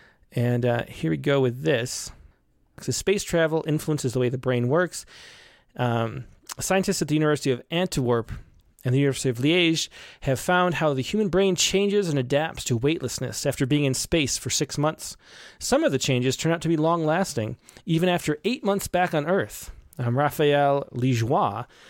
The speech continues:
soon to be the third Belgian in space, acknowledges the importance of the research, uh, to prepare the new generation of astronauts for longer missions. And so what they found, they, they just took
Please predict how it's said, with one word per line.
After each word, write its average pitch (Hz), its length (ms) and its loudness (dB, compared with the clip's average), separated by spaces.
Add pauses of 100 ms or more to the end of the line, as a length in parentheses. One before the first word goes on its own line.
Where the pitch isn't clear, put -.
(160)
soon 180 440 2
to 151 100 -2
be 147 160 4
the 127 120 0
third 185 440 2
Belgian 147 380 2
in 139 100 2
space, 139 400 0
acknowledges 165 520 2
the 156 80 2
importance 165 420 0
of 113 60 -2
the 113 80 0
research, - 480 -4
uh, 139 140 -6
to - 100 -6
prepare 170 340 2
the 143 100 -2
new 147 180 2
generation 131 440 0
of 120 60 -4
astronauts 127 440 -2
for 120 120 -4
longer 120 260 0
missions. 123 400 -2 (360)
And 165 120 0
so 233 140 4
what 254 100 4
they 220 100 4
found, 160 460 2 (360)
they, 160 120 4
they 175 140 4
just 185 180 2
took 190 200 0